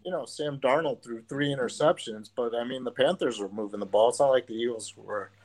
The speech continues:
stopping them. And then, you know, all of a sudden he throws an interception. The Eagles have the ball back. They go down and score. They come back from a twelve-point deficit.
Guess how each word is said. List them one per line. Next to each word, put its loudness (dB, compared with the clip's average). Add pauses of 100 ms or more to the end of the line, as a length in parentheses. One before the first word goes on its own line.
(360)
stopping 8
them. -4
And -6
then, -6
you -2
know, 2
all 6
of 0
a -8
sudden -2
he -10
throws -4
an -8
interception. -6
The -6
Eagles -4
have -4
the -14
ball -2
back. -2
They -2
go -4
down -2
and -16
score. -6
They -4
come -10
back 0
from -10
a -14
twelve-point -4
deficit. -4